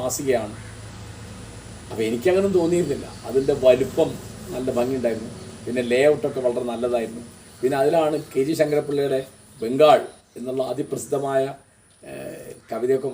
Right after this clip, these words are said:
വന്നത്. അതൊക്കെ ഞങ്ങളൊക്കെ കാണാപ്പാഠം പഠിച്ചിങ്ങനെ അത് ഒരു, ഏഹ്, ഗദ്യം ആയിട്ടാണ്, ഒരു, ഒരു, ഒരു ബ്രോക്കൺ പ്രോസ് ആയിട്ട്, മുറിഞ്ഞു മുറിഞ്ഞു പോകുന്ന ഗദ്യമായിട്ട്, സഞ്ജയ, ആ,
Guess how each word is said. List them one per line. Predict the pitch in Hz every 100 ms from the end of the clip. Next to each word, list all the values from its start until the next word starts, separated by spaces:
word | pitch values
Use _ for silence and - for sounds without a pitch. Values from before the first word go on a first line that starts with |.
| 117
വന്നത്. | 113 110 -
അതൊക്കെ | - 110 120
ഞങ്ങളൊക്കെ | 120 127 123 131
കാണാപ്പാഠം | 123 123 120 131 135
പഠിച്ചിങ്ങനെ | 131 131 131 135 139 - _ _ _
അത് | 120 127 127 123 117
ഒരു, | 120 123 120 - -
ഏഹ്, | - - - 120
ഗദ്യം | 120 120 123 160 165 -
ആയിട്ടാണ്, | 120 117 98 - - - _ _ _ _ _ - 123
ഒരു, | 110 - -
ഒരു, | 117 - -
ഒരു | 117 117 - 110
ബ്രോക്കൺ | 131 131 156 151
പ്രോസ് | 131 131
ആയിട്ട്, | 110 - -
മുറിഞ്ഞു | 113 117 127
മുറിഞ്ഞു | 123 127
പോകുന്ന | 127 127 123
ഗദ്യമായിട്ട്, | 113 127 117 - - _ _ -
സഞ്ജയ, | 110 117 131 127 113 - - - -
ആ, | -